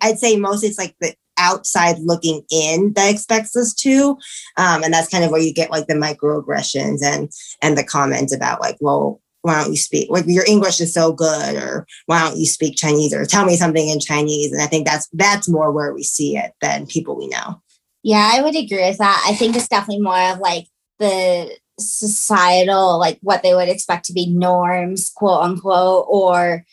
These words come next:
Speaker 2: just, like, if you meet, interact with, like, strangers who don't really know our family and our stories, um, and just look at our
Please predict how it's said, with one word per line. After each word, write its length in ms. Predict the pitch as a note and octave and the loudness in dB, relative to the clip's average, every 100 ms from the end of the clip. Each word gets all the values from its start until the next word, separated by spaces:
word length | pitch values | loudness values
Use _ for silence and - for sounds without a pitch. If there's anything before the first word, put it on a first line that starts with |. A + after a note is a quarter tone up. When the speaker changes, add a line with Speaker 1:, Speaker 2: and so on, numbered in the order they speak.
| - _ _ G#3+ | -20 _ _ -4
Speaker 2:
just, 240 | G#3 G#3 | -2 0
like, 160 | F#3+ F#3 | 0 0
if 120 | F3 | -2
you 120 | G3 | 0
meet, 340 | F3+ F3 E3 | 0 0 0
interact 480 | F#3+ F#3+ F#3 E3 F3 | 0 0 0 0 0
with, 80 | F3+ | -2
like, 120 | E3+ | -2
strangers 560 | E3 - F3 F3 F3 E3+ | -2 -2 0 2 2 2
who 80 | G3 | 0
don't 220 | F3 F3 | 0 -2
really 240 | F3+ E3+ E3+ | -4 -4 -2
know 220 | E3+ E3 | 0 0
our 140 | E3 | 0
family 360 | E3+ E3+ E3+ E3+ | 0 -2 -2 -2
and 100 | E3 | -2
our 100 | D#3+ | -2
stories, 800 | - F#3 E3 E3 F#3+ A3+ B3 B3 | -2 0 2 2 2 2 2 0
um, 280 | F#3+ F#3 E3 | 2 2 2
and 140 | E3+ F3 | 0 -2
just 320 | E3 - - _ - _ | -2 -4 -10 _ -20 _
look 240 | F3 F3 F3 | -2 -2 0
at 160 | D3+ | 0
our 300 | D#3 D#3+ D3 | 2 0 -4